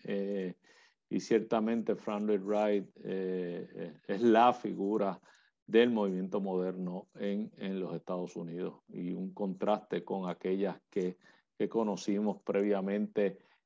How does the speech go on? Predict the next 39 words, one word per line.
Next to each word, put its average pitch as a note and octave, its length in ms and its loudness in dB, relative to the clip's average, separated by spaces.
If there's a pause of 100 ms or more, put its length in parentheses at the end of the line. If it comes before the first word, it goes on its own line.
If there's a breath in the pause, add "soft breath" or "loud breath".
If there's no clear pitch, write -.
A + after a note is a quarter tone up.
(140)
en G2 400 -2
Europa. F2 760 -2
Bueno, E3 460 6
se - 200 2
nos A#2+ 120 6
acabó A2+ 360 8
el A2 120 2
tiempo, F#2 400 -4
se B2 120 4
nos G2+ 160 6
acabó G#2 300 10
el A#2 80 12
programa A#2 540 12
por B2 160 12
hoy. E3+ 280 12 (540 soft breath)
Eh, A#2 540 12
nos C3 180 12
tocaría C3+ 460 12
entonces, G3 640 8
yo B2+ 160 8
creo F3 220 10
que D3 100 10
comenzar A2+ 440 10
a C#3 40 12
explorar D3+ 640 12
el C#3 100 10
movimiento B2 600 10
moderno. C#3 840 10 (160)
Te A2 100 4
invito A#2 640 10 (460 soft breath)
en A2 100 2
el G2+ 100 6
próximo B2+ 380 4
programa D3 560 8
en D3 160 10
el C#3+ 80 12
resto C3+ 380 8
de F3+ 80 12
América, G2 680 6